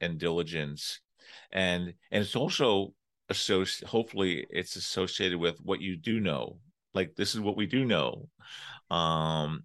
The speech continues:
you know, you don't have, like, you have belly pain. We know you, you know, we did a cat scan. We, you don't have appendicitis. You're, you don't have an infection that we're seeing, or we don't, you know, uh, we, your gallbladder is fine, whatever.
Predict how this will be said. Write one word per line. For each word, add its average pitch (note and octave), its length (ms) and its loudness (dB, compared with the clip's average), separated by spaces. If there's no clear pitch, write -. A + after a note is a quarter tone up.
you F2+ 80 -4
know, E2+ 120 -2
you F#2 160 -4
don't G#2+ 260 2
have, F2+ 340 0
like, F2+ 120 -2
you F#2+ 80 2
have F#2 120 0
belly G2 160 4
pain. D#2+ 160 -2
We E2+ 100 0
know G2+ 200 4
you, G#2 340 0
you - 80 -6
know, F2 100 0
we F2+ 140 -2
did F2 180 0
a F#2 60 4
cat G#2+ 260 -2
scan. D#2 280 -4
We, E2 200 -4
you F2+ 120 -2
don't G2+ 300 0
have F2+ 180 0
appendicitis. D#2 840 -2
You're, D#2 320 0
you - 100 -2
don't G#2 160 4
have F#2+ 200 2
an F2 80 2
infection E2 640 -2
that D#2+ 160 0
we're C#2+ 100 -4
seeing, E2 320 -2
or D#2 240 0
we E2 140 -4
don't, F2 260 -2
you F#2 120 -6
know, E2 140 -4
uh, D#2+ 460 0
we, F2+ 180 -6
your F#2 280 2
gallbladder G2 520 4
is E2+ 120 -2
fine, D2 420 -2
whatever. F2+ 640 2